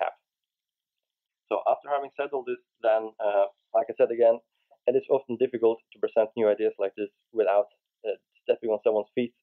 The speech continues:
So I hope that no one, uh, felt strange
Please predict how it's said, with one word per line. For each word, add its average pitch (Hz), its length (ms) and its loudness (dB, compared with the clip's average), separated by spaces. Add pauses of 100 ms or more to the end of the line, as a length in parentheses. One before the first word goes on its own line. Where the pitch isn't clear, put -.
(140)
So 101 240 2
I 101 120 0
hope 110 200 2
that 101 140 -2
no 104 120 4
one, 98 160 2 (520)
uh, 82 380 2 (420)
felt 101 240 4 (120)
strange 135 360 2